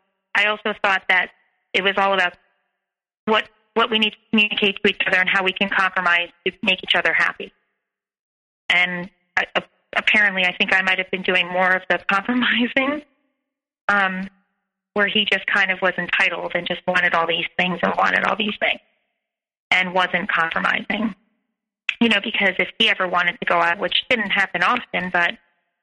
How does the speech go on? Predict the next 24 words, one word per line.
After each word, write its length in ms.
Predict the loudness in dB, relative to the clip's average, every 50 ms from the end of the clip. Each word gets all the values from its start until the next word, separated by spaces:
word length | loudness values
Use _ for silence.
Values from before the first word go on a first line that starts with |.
| _ _ _
I 120 | -2 0 0
never 220 | 0 0 -2 -2
questioned 460 | -2 -2 -2 -2 -2 -2 -2 -4 -2
it. 220 | -2 -2 -4 -6 -10 _ -10
You 80 | -6 -2
know, 80 | 0
I 140 | 0 0 0
was 80 | 0 -2
always 160 | -2 -2 0 -2
like, 100 | -2 0 0
"Yeah, 180 | 0 0 0 -2 0 -2
do 100 | -2 0 0
it." 160 | -2 -2 -2 -6 _ _
Like, 140 | -10 -6 -4 -2
you 60 | 0
know, 300 | 0 0 0 0 -2 -4 -8 _ _ _ _ _ _ _ _ _ _ _ _ _ _ _ _ _
you 60 | 0
know, 120 | 0 2 2
or 200 | 2 2 2 2
I 80 | 2
would 160 | 2 0 -2 -2
even 200 | -2 -4 -6 -6 -4
say 60 | -4
to 160 | -2 -2 -4